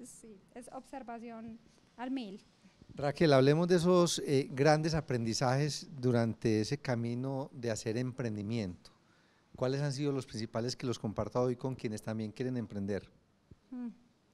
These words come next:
Speaker 1: bueno, ahí sí te puedo decir, a ver, yo tengo un gran respeto por la gente que,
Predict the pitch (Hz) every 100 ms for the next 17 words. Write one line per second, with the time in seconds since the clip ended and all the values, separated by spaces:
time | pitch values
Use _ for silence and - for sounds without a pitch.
0 | _ 233 220 214 208 220 - 254 254 254
1 | - - _ _ 254 247 247 226 240 220
2 | 226 214 208 _ _ _ _ _ _ _
3 | _ - 220 302 302 370 370 370 370 370
4 | 370 370 370 339 320 320 269 240 240 339
5 | 339 330 359 349 - 269 240 254 - 262
6 | 240 214 226 214 247 240 285 262 226 214
7 | 196